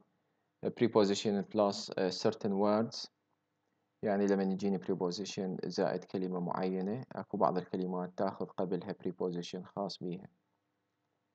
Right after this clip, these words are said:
حتى يكون الجملة، آه، المعنى مفهوم. Everyday English راح هم ناخذ بعض الكلمات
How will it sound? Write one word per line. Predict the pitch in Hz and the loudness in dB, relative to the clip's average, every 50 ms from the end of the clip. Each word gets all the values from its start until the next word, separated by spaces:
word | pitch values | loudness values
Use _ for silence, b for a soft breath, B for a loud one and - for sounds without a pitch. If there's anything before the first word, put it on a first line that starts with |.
| _ _ _ _ _ _ _ _ _ _ _ _ _ | _ _ _ _ _ _ _ _ _ _ _ _ _
حتى | - 110 - - | -6 -4 -2 -2
يكون | 92 - - 92 90 | -2 -2 -2 -2 -2
الجملة، | 87 90 - 101 95 - 90 | -2 -4 -4 -4 -2 0 -2
آه، | - - 98 98 95 92 | -2 -2 -2 -2 -2 -2
المعنى | 90 92 95 95 - - 92 95 | -2 -2 -2 -2 -2 -2 -2 -2
مفهوم. | 95 92 92 - - 90 85 - _ _ _ _ _ _ _ _ _ _ _ _ _ _ _ _ _ - | -2 -4 -6 -6 -10 -12 -12 -14 _ _ _ _ _ _ _ _ _ _ _ _ _ _ _ _ _ 2
Everyday | 113 110 117 110 104 107 90 90 101 | 4 6 6 6 8 8 6 6 4
English | 101 98 101 104 110 - - | 2 2 2 0 0 2 -2
راح | 101 - - 104 | -4 -2 -2 -4
هم | 101 104 104 | -2 -2 -2
ناخذ | 104 95 - - 90 | -2 -4 -4 -6 -4
بعض | 87 101 - - - | 0 0 0 0 -2
الكلمات | 87 - - 95 87 82 90 87 87 87 | -6 -6 -6 -4 -4 -2 -2 -2 -4 -4